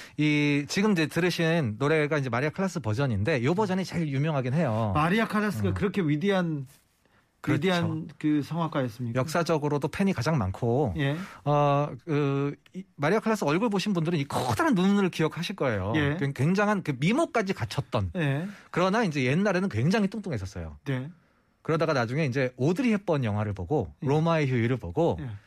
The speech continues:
Speaker 1: "나도 저렇게 예뻐지고 싶다. 노래만 잘하는 게 아니라 나도 저렇게 예뻐지고 싶다." 해서 살을 엄청 빼죠. 그래서 우리가 오늘날 알고 있는 마리아 칼라스의 모습이 된 거예요.
Speaker 2: 아, 그래요?
Speaker 1: 그러나 그러고 나서 사랑을 도-, 사랑에 도전을 하지만 그 오나시스가 딴 데 가잖아요.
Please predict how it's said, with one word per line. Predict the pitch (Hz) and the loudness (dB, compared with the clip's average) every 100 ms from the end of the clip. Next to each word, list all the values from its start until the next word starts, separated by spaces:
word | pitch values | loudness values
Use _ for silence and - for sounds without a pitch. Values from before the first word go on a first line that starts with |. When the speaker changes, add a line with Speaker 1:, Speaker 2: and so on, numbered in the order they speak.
| _ _ - - _ _ _ | _ _ -20 -20 _ _ _
Speaker 1:
"나도 | - 175 | -2 -2
저렇게 | 185 156 151 | -2 -2 0
예뻐지고 | 127 - 180 143 | -2 0 -2 -2
싶다. | - - 101 87 98 95 90 | -6 -6 -6 -4 -6 -8 -4
노래만 | 135 185 185 | 0 2 2
잘하는 | 131 127 139 | 0 0 0
게 | 143 | 0
아니라 | 117 104 156 139 98 | 0 0 2 0 0
나도 | 139 | -2
저렇게 | 135 135 143 113 | -2 -2 -2 -2
예뻐지고 | 104 175 151 | 0 -2 -2
싶다." | 131 - | -4 -2
해서 | 139 123 | -2 -2
살을 | 165 - 339 370 | -4 -2 -2 0
엄청 | 214 403 494 - - 381 | 0 -2 -4 -8 -6 -2
빼죠. | 220 127 87 _ _ _ _ - - - - - | -2 -2 -6 _ _ _ _ -20 -20 -20 -20 -6
그래서 | - 262 277 | 0 2 2
우리가 | 214 208 240 | 2 2 2
오늘날 | 170 180 196 190 127 | 2 2 2 0 0
알고 | 151 160 | -2 0
있는 | 151 190 | 0 0
마리아 | 113 123 165 | 0 0 0
칼라스의 | 160 147 151 | -2 -2 -2
모습이 | 113 117 117 | -2 -2 -2
된 | 101 110 | 0 0
거예요. | 113 90 85 85 82 | 2 0 -2 -4 -6
Speaker 2:
아, | 113 | -8
그래요? | 113 113 113 135 - - | -6 -4 -6 -8 -12 -4
Speaker 1:
그러나 | 156 175 175 233 311 _ _ _ _ | 0 2 2 0 -2 _ _ _ _
그러고 | - 165 170 | -4 -2 0
나서 | 147 127 160 | 0 -2 -2
사랑을 | - 233 214 214 | 0 0 2 0
도-, | 165 | -2
사랑에 | - 220 208 | -2 -2 0
도전을 | 165 123 135 127 | -2 -2 0 0
하지만 | 104 110 185 | 0 2 2
그 | 190 | 0
오나시스가 | 117 151 156 151 131 123 | 0 2 0 -2 -2 -2
딴 | 165 196 | 0 0
데 | 214 | 0
가잖아요. | 131 101 90 151 | 0 0 -2 -4